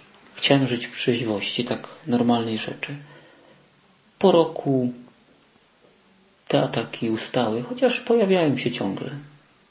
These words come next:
Zagrożenia są ciągle i w sytuacji, w której wydaje nam się, że już go nie ma, powraca ze zdwojoną siłą gdzieś z boku. Ale myślę, że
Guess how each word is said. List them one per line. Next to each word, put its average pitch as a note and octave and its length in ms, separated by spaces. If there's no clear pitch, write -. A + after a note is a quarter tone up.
Zagrożenia A2 540
są - 220
ciągle C#3 440
i G2+ 160
w - 60
sytuacji, - 560
w - 40
której A#2 440
wydaje A2+ 300
nam A2+ 160
się, A#2 180
że A2+ 180
już A2+ 180
go A#2 120
nie A#2+ 180
ma, B2 180
powraca D#3 500
ze A2+ 120
zdwojoną G#2+ 500
siłą G#2+ 400
gdzieś G#2 180
z - 80
boku. - 340
Ale C3 160
myślę, C#3+ 360
że C3 280